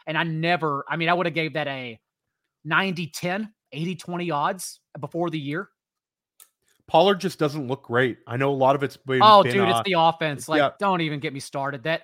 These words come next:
Speaker 2: Yeah.
Speaker 1: that McCarthy offense is everything we expected. So the red zone woes we did expect. That was baked into my process of being underweight on CeeDee Lamb and,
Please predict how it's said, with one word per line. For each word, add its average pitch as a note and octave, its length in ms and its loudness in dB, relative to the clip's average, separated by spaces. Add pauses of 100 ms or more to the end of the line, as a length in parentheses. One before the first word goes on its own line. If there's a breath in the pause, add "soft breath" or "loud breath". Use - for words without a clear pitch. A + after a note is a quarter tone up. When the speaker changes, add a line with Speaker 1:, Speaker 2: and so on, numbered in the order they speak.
Speaker 2:
Yeah. D3+ 220 -4
Speaker 1:
that F#3 280 2
McCarthy F3+ 480 -2
offense D#3 400 -2
is C#3+ 160 -18
everything D#3 380 -6
we C#3 80 -10
expected. C3 540 -14 (200 soft breath)
So A3+ 300 0 (200)
the G#3+ 120 -2
red C4+ 280 8
zone G#3+ 300 -2
woes F3+ 480 -2
we F3 100 -8
did F#3 200 2
expect. - 480 -12 (160)
That F#3+ 80 -2
was G3+ 100 -6
baked G3+ 320 -2
into B3 140 -4
my G#3+ 100 2
process E3+ 460 -4
of C3 80 -16
being D3+ 240 -6
underweight F3 640 -6
on C#3+ 400 -6 (400)
CeeDee A3+ 340 -6
Lamb F#3 380 -4
and, D3+ 160 -12